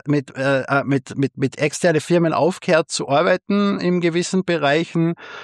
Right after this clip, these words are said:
haben zweihundert Leiharbeiter an die Leasingfirma zurückgeschickt und haben aber hundertzwanzig übernommen, wenn ich mich jetzt nicht irre.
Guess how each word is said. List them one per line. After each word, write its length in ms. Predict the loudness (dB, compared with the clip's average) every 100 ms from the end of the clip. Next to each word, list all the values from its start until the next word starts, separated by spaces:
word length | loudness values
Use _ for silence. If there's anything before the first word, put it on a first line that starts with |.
| -4
haben 200 | 0 0
zweihundert 720 | 0 0 2 2 2 2 0 0
Leiharbeiter 880 | 0 2 2 2 0 2 2 2
an 180 | 2 2
die 140 | 0
Leasingfirma 680 | -2 -2 -4 -4 0 2 2
zurückgeschickt 840 | 0 -2 -2 -2 -4 -2 -6 -8 -20 -20 -20 -20 -10
und 420 | 0 2 2 0
haben 240 | 0 2 4
aber 240 | 2 2
hundertzwanzig 840 | 2 2 -2 0 2 2 0 -4
übernommen, 520 | -2 0 2 2 2 0
wenn 120 | 0
ich 60 | 0
mich 120 | -2
jetzt 220 | -6 -6
nicht 160 | -6 -6
irre. 200 | -8 -8